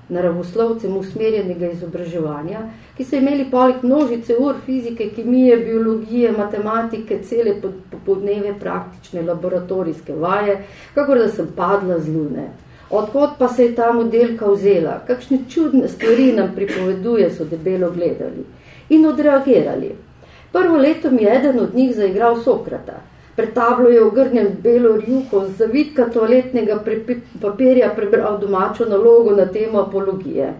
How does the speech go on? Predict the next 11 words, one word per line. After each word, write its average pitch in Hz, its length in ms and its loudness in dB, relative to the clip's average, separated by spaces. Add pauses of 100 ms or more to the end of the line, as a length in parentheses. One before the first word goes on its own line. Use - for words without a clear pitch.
(540)
Dijaki 269 360 4
so 262 180 -2
se 240 200 0
krohotali, 214 840 -2 (420)
tudi 285 140 -2
jaz 254 220 4
sem 208 100 -2
se 190 140 -4
smejala 202 500 0
bolj 202 300 -2
kislo. 78 340 -10